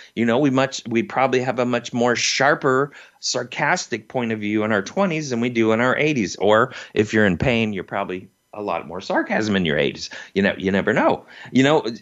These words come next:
it's, it's just important for us to understand that we are, are a moving target. We are a work in progress. We are not an outcome. And if we define ourselves as a negative outcome,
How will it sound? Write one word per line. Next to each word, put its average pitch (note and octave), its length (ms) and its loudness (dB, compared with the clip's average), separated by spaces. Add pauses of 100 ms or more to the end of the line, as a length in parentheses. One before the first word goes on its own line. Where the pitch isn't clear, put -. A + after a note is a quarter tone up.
(200)
it's, - 300 -4
it's C3 200 -2
just A3 240 -4
important G#3 560 2
for A#2 180 -2
us A#2+ 220 0
to G#2+ 100 -4
understand A#2 680 -2
that A2 160 0
we C#3+ 240 4
are, F3 180 2
are B2+ 320 4
a A2 80 2
moving B2+ 640 2
target. A2 640 -2
We B2+ 260 -4
are B2 420 0
a A#2 140 -2
work B2 540 0
in B2 320 0
progress. G#2 640 0 (260)
We C#3 300 2
are C#3+ 180 0
not D3 400 0
an A#2+ 140 2
outcome. G#2 640 -6 (320)
And A#2 180 0
if B2+ 260 -2
we D#3+ 160 2
define D#3 540 0
ourselves A2+ 540 0
as G2 200 -2
a G2+ 60 -2
negative A2+ 460 2
outcome, G2+ 640 -2